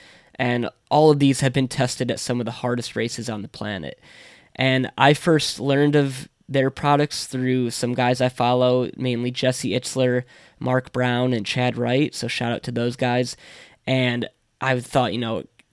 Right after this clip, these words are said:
can these products really be that good? People are talking about running two hundred miles in these socks and getting zero blisters. And so I've tried them out. I've tried their, the Exo Toes.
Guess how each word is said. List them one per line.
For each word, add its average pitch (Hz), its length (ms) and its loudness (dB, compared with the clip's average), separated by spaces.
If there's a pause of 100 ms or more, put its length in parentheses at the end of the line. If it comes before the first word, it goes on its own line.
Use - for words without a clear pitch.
(160)
can 170 160 -2
these 147 140 0
products 127 400 -4
really 120 140 -4
be 120 140 -6
that 117 220 -4
good? 117 300 -6
People 135 260 -2
are 127 60 0
talking 123 320 -4
about 120 180 -4
running 123 240 -4
two 143 240 0
hundred 135 280 0
miles 123 440 -2
in 123 120 -2
these 117 140 -4
socks 120 460 -4
and 113 180 -8 (300)
getting 131 280 0
zero 123 320 0
blisters. 113 640 -6
And 110 220 -8 (520)
so 160 440 8 (760)
I've 131 140 0
tried 151 320 8
them 147 120 6
out. 131 280 4
I've 127 140 -4
tried 135 340 4
their, 127 320 4
the 117 120 -2
Exo - 440 0
Toes. 113 600 -4